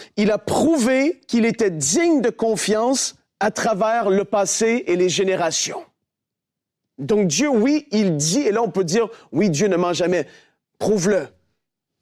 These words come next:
Mais regarde à l'histoire. Regarde comment Dieu a toujours agi à travers de sa parole. Dieu a même dit à Noé, « Je vais envoyer un déluge. Noé, prépare-toi, il va y avoir un déluge. »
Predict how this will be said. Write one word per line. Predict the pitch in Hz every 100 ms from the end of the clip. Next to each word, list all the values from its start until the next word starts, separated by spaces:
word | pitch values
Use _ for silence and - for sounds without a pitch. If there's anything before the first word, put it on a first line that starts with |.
| _
Mais | 156
regarde | 151 151 170 151
à |
l'histoire. | 147 139 - 139 - - _ _ _ _ _
Regarde | 196 196 214 -
comment | 190 180
Dieu | 170 135 214
a | 190 156
toujours | - - 233 180 208 190
agi | 165 147 165
à |
travers | 165 165 156 151
de | 156
sa | - 151
parole. | - - - - _ _ _ _ _ -
Dieu | 123 226 220
a |
même | 185 202 196
dit | 135 208 214 -
à |
Noé, « | 185 196 208 202 - - 127
Je | 147
vais |
envoyer | 170 160 196 202
un | 208
déluge. | 180 214 233 156
Noé, | 208 247 277
prépare-toi, | - 208 196 220 185 262 277
il | 226
va |
y | 240
avoir | 254 254
un |
déluge. » | 240 269 285 208 - -